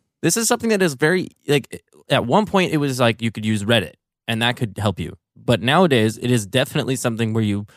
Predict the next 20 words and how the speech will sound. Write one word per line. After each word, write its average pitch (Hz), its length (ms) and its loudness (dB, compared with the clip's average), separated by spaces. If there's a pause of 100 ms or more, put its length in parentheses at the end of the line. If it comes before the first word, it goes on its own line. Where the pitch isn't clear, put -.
(400)
kinda 123 260 2
need 110 300 2
word 110 240 2
of 104 100 -2
mouth 107 460 0
or 104 100 0
someone 107 380 0
to - 160 -8
show 123 260 2
you 95 320 0 (220)
the 107 80 0
stuff 110 220 0
that 98 140 -4
they 110 140 2
have 104 120 2
already 127 360 4
had 107 540 2
and 104 160 -2
they've 98 160 -4
saved. 95 580 0